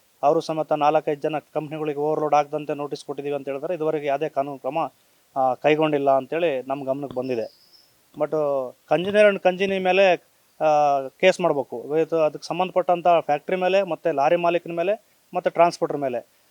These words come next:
ಇವು ಯಾವ ಮಾಡ್ದಲೇ ಬರೀ ಲಾರಿ ಮಾಲೀಕನ ಮೇಲೆನೇ ಇಷ್ಟು ವರ್ಷಗಳ ಕಾಲ ನಮ್ಮನ್ನು ದಂಡ ಕಟ್ಟಿಸಿದ್ದಾರೆ ಸರ್ಕಾರಕ್ಕೆ. ಅದಾಗಬಾರ್ದು.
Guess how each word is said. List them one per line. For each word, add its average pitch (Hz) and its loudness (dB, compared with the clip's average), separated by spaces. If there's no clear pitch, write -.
ಇವು 160 -2
ಯಾವ 180 8
ಮಾಡ್ದಲೇ 202 6
ಬರೀ 185 6
ಲಾರಿ 170 8
ಮಾಲೀಕನ 196 2
ಮೇಲೆನೇ 196 -2
ಇಷ್ಟು 196 -4
ವರ್ಷಗಳ 185 0
ಕಾಲ 175 2
ನಮ್ಮನ್ನು 170 -2
ದಂಡ 151 2
ಕಟ್ಟಿಸಿದ್ದಾರೆ 151 -2
ಸರ್ಕಾರಕ್ಕೆ. 143 -4
ಅದಾಗಬಾರ್ದು. 175 8